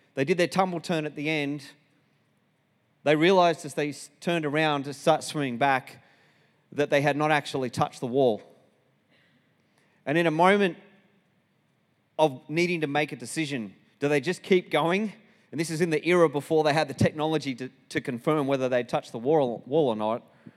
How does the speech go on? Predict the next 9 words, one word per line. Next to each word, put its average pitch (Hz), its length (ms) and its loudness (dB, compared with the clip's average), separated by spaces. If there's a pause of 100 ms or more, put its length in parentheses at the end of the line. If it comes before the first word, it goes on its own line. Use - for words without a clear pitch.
(1400)
They 151 160 6
made 165 240 6
a 160 100 4
choice 185 500 -2
of 156 100 -2
integrity 180 800 -4 (720)
to - 80 -14
turn 180 320 -2
around, 151 640 -2